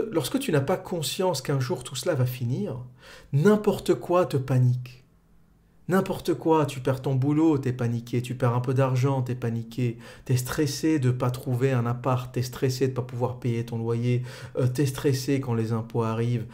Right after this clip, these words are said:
t'es stressé, euh, lorsque les choses ne vont pas comme tu veux, parce que t'as l'impression que tu seras éternel, et donc les choses de la vie te,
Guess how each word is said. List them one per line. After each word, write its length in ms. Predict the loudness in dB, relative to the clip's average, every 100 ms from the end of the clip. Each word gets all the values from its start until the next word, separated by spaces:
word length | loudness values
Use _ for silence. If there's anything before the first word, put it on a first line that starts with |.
| -16 -4
t'es 80 | -2
stressé, 720 | 0 0 0 0 0 4 4
euh, 160 | 4 2 -6 -4
lorsque 360 | -4 -2 -2 0
les 180 | 0
choses 280 | -2 -2 2
ne 100 | 2
vont 200 | 2 -2
pas 200 | -4 -6 -6 -8
comme 160 | -8 -8
tu 180 | -10
veux, 180 | -6 -6
parce 200 | -6 0
que 180 | 4 2 0 0
t'as 100 | 2
l'impression 440 | 4 0 0 -2
que 40 |
tu 120 | -4 -6
seras 240 | -2 0
éternel, 580 | 2 2 4 4 4 2
et 120 | 0
donc 260 | 2 2 2
les 80 | 0
choses 300 | 2 2 4
de 80 |
la 120 | 4 4
vie 280 | 4 0 -4 -14 -20 -18 0
te, 360 | 4 6 4